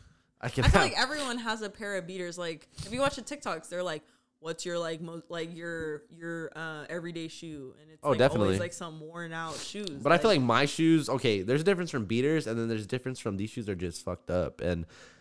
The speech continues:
Speaker 1: I will say, these shoes are just pretty fucked up. But again, I literally squat in these. I do reverse lunges in these, which people get mad because I crease them.
Speaker 2: Well, that was a big thing that I asked you too, because I was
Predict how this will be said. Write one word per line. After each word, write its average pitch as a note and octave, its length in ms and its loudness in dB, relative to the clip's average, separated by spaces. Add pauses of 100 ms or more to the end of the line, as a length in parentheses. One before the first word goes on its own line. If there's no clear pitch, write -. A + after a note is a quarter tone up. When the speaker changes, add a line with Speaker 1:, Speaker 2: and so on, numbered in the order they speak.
(260)
Speaker 1:
I C#3 100 10
will C#3+ 180 12
say, B2+ 220 10
these C3 180 10
shoes E3 260 8
are B2 80 10
just A#2 240 4
pretty A2+ 200 6
fucked G2+ 320 0
up. G2 220 6
But G2+ 140 4
again, G2 420 6
I A#2 340 6 (240)
literally G#2+ 380 6
squat G2 460 6
in C3+ 100 2
these. C3+ 460 4
I G#2+ 180 6
do G#2+ 500 6 (260)
reverse G#2+ 360 6
lunges A#2+ 320 6
in B2+ 80 2
these, C3 420 4
which G#2+ 220 4
people A2 260 4
get G#2 140 2
mad F#2+ 240 2
because G2 200 0
I G#2+ 60 4
crease G2+ 300 -4
them. G#2 200 -2 (420)
Speaker 2:
Well, A3+ 100 -8
that D#4+ 180 -2
was G4+ 140 -2
a C#4+ 100 -4
big A3 200 -6
thing B3+ 200 -8
that G#3 180 -4
I F#3+ 100 -4
asked G3+ 340 -8
you F#3+ 80 -14
too, A3 200 -12
because F#3 320 -16
I F#3+ 160 -4
was A3 260 -8